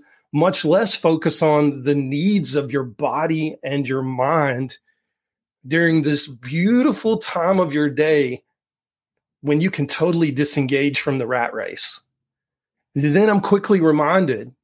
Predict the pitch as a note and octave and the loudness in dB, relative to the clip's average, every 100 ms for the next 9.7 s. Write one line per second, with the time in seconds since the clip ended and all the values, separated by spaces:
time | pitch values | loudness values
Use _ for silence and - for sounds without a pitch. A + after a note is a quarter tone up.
0 | _ D3+ C#3+ D3 E3+ C#3+ A#2 A2+ _ _ | _ -4 0 2 2 0 -2 -10 _ _
1 | _ _ _ _ _ _ - B2 F#3+ F#3 | _ _ _ _ _ _ -16 -4 0 0
2 | D3 C#3+ D3 D#3 - E3+ D#3+ D3+ D3+ F#3 | -2 -2 0 0 -2 -4 -2 0 0 0
3 | C#3+ G2+ - - - _ _ _ _ C3+ | -2 -6 -8 -12 -20 _ _ _ _ 0
4 | E3+ G3 C#3+ E3+ C#3+ C#3+ A#2+ D#3 F3+ C3 | 2 2 0 -2 -2 -4 -8 -4 -4 -4
5 | A#2+ - F3 E3+ F3 E3 B2 C#3+ E3+ E3 | -4 0 0 2 2 2 2 2 4 4
6 | D#3 D#3 D3 C#3+ - F3 F3 - D#3+ C#3 | 2 0 -2 -6 -2 -2 0 0 2 2
7 | C3+ D#3+ F3 F#3 F#3+ C#3+ - D#3 C#3+ C3+ | 0 -2 2 2 0 -4 0 2 4 2
8 | A#2+ - _ _ _ _ _ C#3 D#3 C#3+ | -2 -10 _ _ _ _ _ -4 -2 -2
9 | C#3 E3 F#3+ B2+ - - | -4 -4 -4 -6 -10 -20